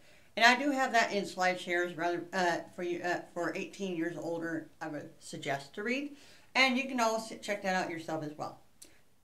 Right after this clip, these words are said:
Other than that, I hope you all have a great day and great weekend, and whatever day you're watching this, please have a wonderful day. Um, I think I covered everything. <laughs>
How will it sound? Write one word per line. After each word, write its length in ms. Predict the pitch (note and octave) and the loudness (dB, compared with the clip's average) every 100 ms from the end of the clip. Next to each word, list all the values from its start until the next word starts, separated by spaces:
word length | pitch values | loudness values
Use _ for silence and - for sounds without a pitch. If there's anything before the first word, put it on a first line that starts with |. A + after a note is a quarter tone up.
| - | -4
Other 160 | A3 A3+ | -2 0
than 120 | C4+ | 0
that, 180 | G4+ - - - | 0 -2 -8 -4
I 100 | A3 | -4
hope 340 | A3 A3 A3 | -4 -8 -8
you 100 | A3 | -6
all 120 | G#3+ | -4
have 160 | G#3 F#3+ | -2 -4
a 40 | |
great 340 | F#3 A3+ A#3 - | -4 -4 -6 -2
day 320 | F#3+ G3 G3+ | 0 0 -2
and 280 | F#3 F3 D#3 - - - _ | -2 -2 -4 -8 -20 -20 _
great 240 | F#3 G3+ | 2 2
weekend, 420 | G#3 G3+ G#3 G3+ D#3+ | 2 -4 -2 -4 -2
and 260 | C#3+ C#3+ - - - | -2 -6 -10 -20 -4
whatever 540 | G3+ G#3+ G#3 G3+ G3 | 2 4 4 4 2
day 280 | E3 F#3 F#3 | 0 0 0
you're 180 | F3+ E3 | 0 -2
watching 360 | D3+ F3+ F3+ F3+ | 0 0 0 -2
this, 200 | F#3+ - - | -4 -8 -6
please 260 | A#3 A3+ - | -2 -2 -2
have 180 | F3 | -2
a 20 | D#3 | -2
wonderful 400 | D3 D#3+ - C3 | -4 -6 -6 -6
day. 280 | D3+ D3+ - - - - - | -2 -2 -6 -16 -16 -4 8
Um, 400 | A3+ A3 A3 G#3+ - - - - - - - - - - - - - - - - - | 10 10 6 0 -12 -20 -20 -20 -20 -18 -18 -18 -20 -20 -20 -20 -20 -20 -20 -16 2
I 1120 | F#3 G3 G3 F#3+ F#3+ F#3+ G3 F#3+ F#3+ F#3+ F#3+ | 8 8 8 6 4 2 2 2 0 -4 -2
think 180 | D#4 D#4+ | -4 -4
I 60 | E4+ | -2
covered 280 | D#4 D#4+ | 0 2
everything. 360 | D#4+ C#4 - - | 2 0 -2 -8
<laughs> 20 | - | 0